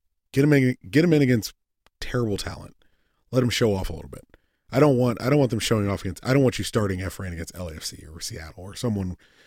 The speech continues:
where, you know, one, losing is gonna have these horrific, uh,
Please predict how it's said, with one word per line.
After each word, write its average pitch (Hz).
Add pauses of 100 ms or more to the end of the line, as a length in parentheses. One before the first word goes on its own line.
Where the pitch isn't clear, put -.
(140)
where, 101
you 104
know, 95 (100)
one, 113
losing 107
is 90
gonna 90
have 85
these 82 (160)
horrific, -
uh, 85